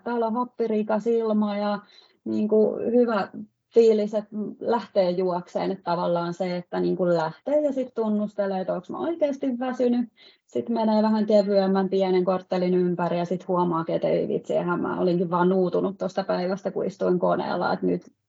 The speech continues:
kulkee. Et tuota, antaa mahdollisuuden myös lonkerosäälle.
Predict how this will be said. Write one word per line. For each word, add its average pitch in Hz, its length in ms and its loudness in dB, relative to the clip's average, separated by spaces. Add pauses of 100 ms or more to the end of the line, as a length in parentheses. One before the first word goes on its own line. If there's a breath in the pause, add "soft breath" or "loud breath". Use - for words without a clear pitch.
(200)
kulkee. 185 560 -2 (1400 soft breath)
Et 185 60 -10 (120)
tuota, 190 340 6
antaa 190 280 10
mahdollisuuden 226 920 2
myös 190 320 -6
lonkerosäälle. 190 760 -4